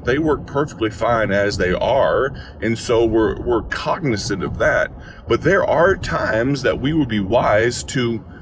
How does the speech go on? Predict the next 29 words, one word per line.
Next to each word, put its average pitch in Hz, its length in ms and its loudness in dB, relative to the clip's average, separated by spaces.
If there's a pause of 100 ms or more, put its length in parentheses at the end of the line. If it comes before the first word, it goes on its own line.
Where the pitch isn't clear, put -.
(160)
maybe 160 300 2
adapt, - 600 0 (400)
maybe 160 320 0
change 117 680 -2
just 95 180 -6
a 107 60 -8
few 127 260 -2
small 110 420 2
things, 107 500 0
and 113 120 0
so 139 340 4 (340)
we've 117 320 0
done 165 300 2
that 110 240 -2
in 98 80 -4
recent 95 460 -4
days, 131 440 2
and 107 200 0 (260)
Lord's 151 240 2
continued 120 540 -2
to 95 80 -2
bless. 90 480 -2 (880)
It's - 160 -6
amazing 113 480 2
to 101 60 0
think 110 300 -2
of 92 140 0
the 92 100 -2
number 95 760 0